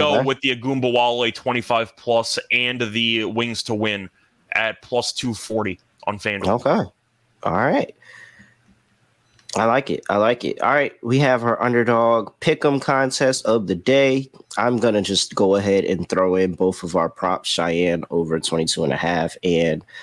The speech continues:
Speaker 1: I'll do Enrique over twenty-one. I think that's, so Enrique over twenty-one. I also added a couple of auto bets in there. Alyssa Thomas over eight assists. I felt like you wasn't gonna have any problem with that.
Speaker 2: No.
Speaker 1: Jewel Lloyd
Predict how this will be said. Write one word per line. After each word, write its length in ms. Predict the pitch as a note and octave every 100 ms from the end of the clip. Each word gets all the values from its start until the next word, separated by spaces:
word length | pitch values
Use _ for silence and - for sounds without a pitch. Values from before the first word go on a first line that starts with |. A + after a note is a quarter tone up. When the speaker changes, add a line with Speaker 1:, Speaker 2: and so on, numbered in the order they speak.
| -
Speaker 1:
I'll 120 | C#3
do 140 | F3+ F3
Enrique 480 | A2 A#2+ G#2+ G#2 - -
over 220 | G2+ F#2+
twenty-one. 560 | F#2 - F#2 F2+ G2+ D#3 _ _ _ _ _ _ _ -
I 40 |
think 140 | G#2 F#2+
that's, 260 | F#2 - - - - - - _ -
so 420 | - F#2+ F#2 - _ _ G2+
Enrique 460 | A2 C3+ C3 A#2
over 240 | G#2+ G#2 G2+
twenty-one. 560 | - F#2+ F2+ G#2 A#2
I 120 | A2 A2+
also 420 | E3 F#3 D#3 C3+ -
added 500 | F#2+ G2 F#2+ F#2+ - _ _ - -
a 60 |
couple 340 | - A2+ - F#2+
of 120 | -
auto 240 | F2+ G2
bets 380 | F#2+ G2 F#2+ -
in 120 | F#2+
there. 360 | F2+ F2+ G#2 B2 _
Alyssa 320 | F2+ F2+ -
Thomas 400 | - E2+ F2 F#2 -
over 240 | F2 D#2+
eight 260 | D#2+ C#2+ D2+
assists. 320 | - F2 -
I 60 | F2
felt 180 | F#2
like 160 | D#2 D#2
you 60 | D#2+
wasn't 300 | C2+ - B1+
gonna 140 | -
have 180 | D#2 D2+
any 140 | D2 D2+
problem 340 | C#2 C#2+ D2+
with 80 | D2
that. 260 | D#2+ G2 _ _
Speaker 2:
No. 160 | A#2 F2 _ _ _ - -
Speaker 1:
Jewel 260 | G#2 G2+
Lloyd 320 | F#2 F#2 F#2+